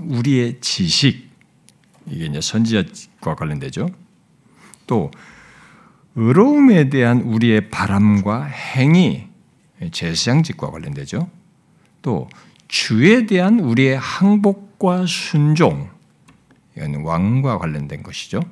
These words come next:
이 모든 것이 망쳐졌는지를 보여준다. 그런데 하나님의 영광스러운 은혜로 감사하게도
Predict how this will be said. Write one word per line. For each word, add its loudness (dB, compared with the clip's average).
이 0
모든 0
것이 -4
망쳐졌는지를 0
보여준다. -16
그런데 0
하나님의 2
영광스러운 2
은혜로 0
감사하게도 -4